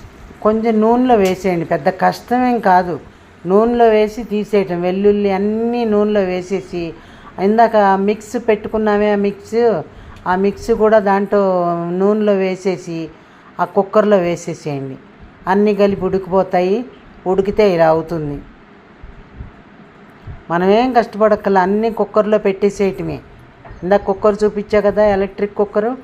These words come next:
అందులో వేసేసి, ఆ, మ్, ఇందాక గరం మసాలా, పెరుగు అన్నీ కలిపాం కదా, అది, తర్వాత క్యారెట్ ముక్కలు నూనెలో వేసినవి, వెల్లుల్లి ముక్కలు అన్నీ కలిపి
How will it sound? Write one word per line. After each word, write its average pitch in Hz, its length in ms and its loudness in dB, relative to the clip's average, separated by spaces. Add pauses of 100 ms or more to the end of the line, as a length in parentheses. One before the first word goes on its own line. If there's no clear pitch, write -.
(340)
అందులో 196 380 2
వేసేసి, 185 760 -2 (2750)
ఆ, 185 120 0 (440)
మ్, 165 400 -2 (380)
ఇందాక 196 240 4
గరం 202 320 4
మసాలా, 190 500 2
పెరుగు 190 440 2
అన్నీ 196 280 0
కలిపాం 214 460 0
కదా, 147 240 -6 (440)
అది, 190 500 0 (400)
తర్వాత 190 220 2
క్యారెట్ 196 500 2
ముక్కలు 190 340 -2
నూనెలో 196 400 2
వేసినవి, 180 680 -4 (360)
వెల్లుల్లి 196 300 2
ముక్కలు 180 540 -2 (340)
అన్నీ 208 300 2
కలిపి 208 460 -2